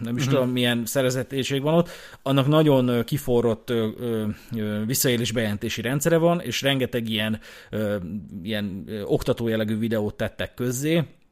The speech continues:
Speaker 1: és ott nagyon értelmesen elmagyarázzák a, a, ennek megfelelően a, a, az ilyen területtel foglalkozó jogászok,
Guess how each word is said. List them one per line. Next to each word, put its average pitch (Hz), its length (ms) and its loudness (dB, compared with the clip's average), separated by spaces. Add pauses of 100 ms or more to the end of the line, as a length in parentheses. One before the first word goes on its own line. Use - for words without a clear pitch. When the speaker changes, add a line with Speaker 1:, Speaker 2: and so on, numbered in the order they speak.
(420)
Speaker 1:
és 139 140 -2
ott 135 100 2
nagyon 156 280 6
értelmesen 127 640 4
elmagyarázzák 117 800 0
a, 117 200 0 (380)
a, 110 200 2 (420)
ennek 120 380 -2
megfelelően 107 680 -2
a, 101 120 -2 (220)
a, 98 360 -6 (120)
az 101 160 -8
ilyen 110 240 0
területtel 110 400 -4
foglalkozó 98 600 -6
jogászok, 160 680 2